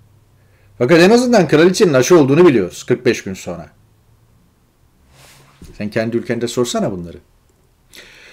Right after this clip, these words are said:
Türkiye'nin satın aldığı Coronavac aşısının Brezilya'daki testlere göre etkinlik oranı yüzde elli nokta dört.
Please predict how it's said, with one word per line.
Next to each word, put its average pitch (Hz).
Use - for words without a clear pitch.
Türkiye'nin 226
satın 196
aldığı 170
Coronavac 180
aşısının 160
Brezilya'daki 165
testlere 165
göre 135
etkinlik 170
oranı 135
yüzde 151
elli 165
nokta 147
dört. -